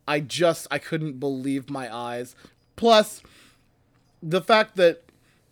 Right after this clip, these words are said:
Jimmy Garoppolo only had to throw the ball eight times.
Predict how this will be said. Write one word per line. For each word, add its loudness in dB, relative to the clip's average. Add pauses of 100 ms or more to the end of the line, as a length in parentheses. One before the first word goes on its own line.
(260)
Jimmy 2
Garoppolo 2
only 2
had 0
to -2
throw -2
the -6
ball -2 (1080)
eight 0
times. -14